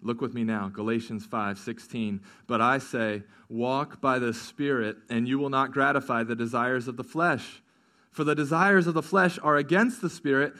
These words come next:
and the desires of the Spirit are against the flesh, for these are opposed to each other to keep you from doing the things you want to do. But if you are led by the Spirit, you are not under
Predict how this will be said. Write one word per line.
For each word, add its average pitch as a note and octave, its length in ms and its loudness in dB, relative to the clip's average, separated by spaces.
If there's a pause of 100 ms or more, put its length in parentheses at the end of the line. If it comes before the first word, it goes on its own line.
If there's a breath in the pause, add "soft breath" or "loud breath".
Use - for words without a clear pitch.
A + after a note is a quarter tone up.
(120 loud breath)
and D#3 140 0
the D#3+ 80 4
desires F#3+ 420 6
of E3+ 60 0
the D#3+ 80 2
Spirit G3+ 400 6
are D#3 140 6
against A3 500 2
the F3+ 80 2
flesh, C#3 480 -2 (180 loud breath)
for F3 160 2
these G#3 220 4
are F3+ 260 6
opposed B3 640 2
to F#3 140 4
each D3 180 0
other C#3 320 0 (200 loud breath)
to F#3+ 100 4
keep C4 400 0
you B3 120 4
from G#3+ 220 4
doing G3 280 4
the E3+ 100 2
things E3+ 320 -2
you E3 80 2
want D#3 220 -4
to D3+ 100 -4
do. A2 320 -4 (1080)
But A#2+ 160 -2
if E3+ 300 -2
you D#3+ 140 2
are C3+ 120 0
led C3+ 300 -2
by A#2+ 140 -2
the A2 120 -4
Spirit, G#2 480 -6 (460)
you A#2 180 -4
are G#2+ 140 -2
not A2 440 -6
under G2+ 500 -6